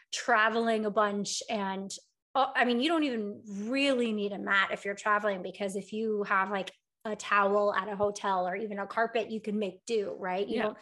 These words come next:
Speaker 2: yeah.
Speaker 1: have to have the mat. You can do yoga anywhere, no special shoes, no special equipment. A lot of times I will just do it in my bra, my underwear, barefoot in a hotel room, because that's what I've got.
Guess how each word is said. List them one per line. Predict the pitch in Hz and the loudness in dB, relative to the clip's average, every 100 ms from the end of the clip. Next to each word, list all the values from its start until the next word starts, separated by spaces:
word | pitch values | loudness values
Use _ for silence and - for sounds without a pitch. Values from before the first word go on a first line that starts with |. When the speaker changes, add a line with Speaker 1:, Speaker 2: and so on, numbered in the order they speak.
| - | -6
Speaker 2:
yeah. | 233 214 | -4 2
Speaker 1:
have | 254 262 | 2 4
to | 269 | 2
have | 214 185 | 0 0
the | 190 | 0
mat. | 175 185 - - - - - | 2 2 0 -12 -20 -14 -4
You | 269 | -2
can | 311 269 | 2 2
do | |
yoga | 320 302 320 262 226 - _ _ 277 | 2 4 6 4 0 -2 _ _ 0
anywhere, | 269 226 196 180 | 2 2 -2 -2
no | 226 | -2
special | 220 233 214 202 | 0 0 0 -4
shoes, | - 320 370 453 453 - - | -4 0 2 2 -2 -14 -4
no | 214 | -2
special | - 220 - - | 2 2 2 -6
equipment. | - - 254 - 415 523 - - - | -8 0 0 2 -2 -2 -8 -14 0
A | 220 | 4
lot | 262 | 6
of | 285 | 6
times | 320 294 | 4 6
I | 262 | 6
will | 262 | 6
just | 254 226 | 2 0
do | 220 | 0
it | 220 | 2
in | 220 | 2
my | 214 | 2
bra, | 190 202 202 | 2 4 4
my | 240 233 | 4 2
underwear, | 214 214 214 208 - | 0 -2 -2 -6 0
barefoot | 208 208 226 226 | 0 2 2 2
in | 233 214 | 0 -2
a | |
hotel | 214 220 214 | -2 0 0
room, | 208 202 196 | 0 -2 -2
because | 202 208 190 | -2 -2 -2
that's | - 240 - | 0 -2 0
what | 214 | 4
I've | 240 226 | 4 4
got. | 180 214 | 2 2